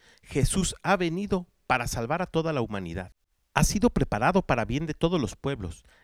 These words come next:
y es luz que alumbra las naciones. Sin embargo, su venida provocó contradicción y la sigue provocando aún en nuestros días. Pero esta contradicción y esta luz que alumbra las naciones no la vamos a descubrir sino hasta que Jesús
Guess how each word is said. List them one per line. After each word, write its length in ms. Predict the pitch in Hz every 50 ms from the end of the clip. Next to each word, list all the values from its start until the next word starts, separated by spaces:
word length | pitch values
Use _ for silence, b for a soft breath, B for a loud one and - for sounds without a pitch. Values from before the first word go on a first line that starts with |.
| _ _
y 200 | - 127 131 151
es 120 | 151 131 120
luz 300 | 147 185 226 214 - -
que 120 | - 127
alumbra 460 | 117 120 131 170 175 175 165 160 147
las 220 | 135 123 117 113 -
naciones. 580 | 117 107 - - - 101 90 85 85 - - _ _ _ _ _ -
Sin 340 | - - - - 147 131 120
embargo, 340 | 104 101 110 160 196 220 208
su 120 | - -
venida 340 | 123 110 101 120 156 180 185
provocó 460 | - - 127 107 92 104 - - 156
contradicción 720 | - 175 160 147 - 120 104 92 - - - 170 180 208 - _ _ -
y 100 | 160 151
la 140 | 143 131 -
sigue 260 | - - 202 226 220
provocando 680 | - - 139 113 110 - - 165 185 202 190 185 180 -
aún 300 | 127 127 135 151 160 151
en 160 | 127 113 110
nuestros 360 | 101 95 - - - 98 87
días. 360 | 92 95 85 80 - - - _ _ _ _ _ _ _ _
Pero 240 | - 139 131 135 170
esta 240 | 196 185 - 254 226
contradicción 800 | - - 170 151 - 131 123 - 92 - - - 101 92 90 87 - _ _ _ _ -
y 140 | - 135 160
esta 260 | 196 196 - - 190
luz 280 | 196 190 226 226 196 -
que 120 | - -
alumbra 340 | 120 117 120 127 131 120 107
las 220 | 98 95 92 - 101
naciones 460 | 95 - - 135 151 185 202 - - _ _ _ _ _
no 180 | - 139 156 202
la 120 | 220 214
vamos 320 | 185 196 202 208 196 - -
a 60 | 151
descubrir 600 | 127 120 - - - 120 120 127 190 220 233 - - _ _ -
sino 300 | - 131 156 147 143 131
hasta 240 | 117 - - 123
que 140 | - - 113
Jesús 480 | - - 110 - - 214 226 214 -